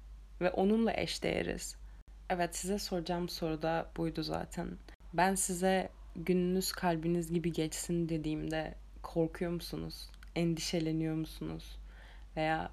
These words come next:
bir şekilde aklınızda bir şüphe oluşuyor mu? Hani acaba kalbimde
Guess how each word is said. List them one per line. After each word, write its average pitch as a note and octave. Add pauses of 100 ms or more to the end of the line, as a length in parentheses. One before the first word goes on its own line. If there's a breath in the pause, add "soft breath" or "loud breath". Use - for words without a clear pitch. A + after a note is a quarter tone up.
(120)
bir E3
şekilde E3
aklınızda E3
bir D#3+
şüphe - (100)
oluşuyor E3
mu? - (300)
Hani - (260)
acaba E3+
kalbimde E3+